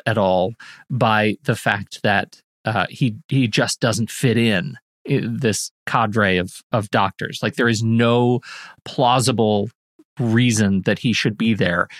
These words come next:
They should have figured that out even sooner than, than they did, and, uh, given us a chance to build some suspense. As a result,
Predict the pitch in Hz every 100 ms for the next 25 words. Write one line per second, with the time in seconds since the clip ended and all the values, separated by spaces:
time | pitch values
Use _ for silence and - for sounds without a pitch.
0 | - - 113 113 143 107 - 117 113 104
1 | 101 101 101 104 104 98 - 269 311 113
2 | 107 90 - - - - 120 110 104 98
3 | 104 - 120 - 120 107 98 98 98 95
4 | 95 90 - 110 98 95 92 - _ _
5 | _ _ _ - - 147 147 160 135 -
6 | 135 - 139 117 - 107 110 110 98 -
7 | 101 - - - 101 - - - - -
8 | 170 156 165 156 220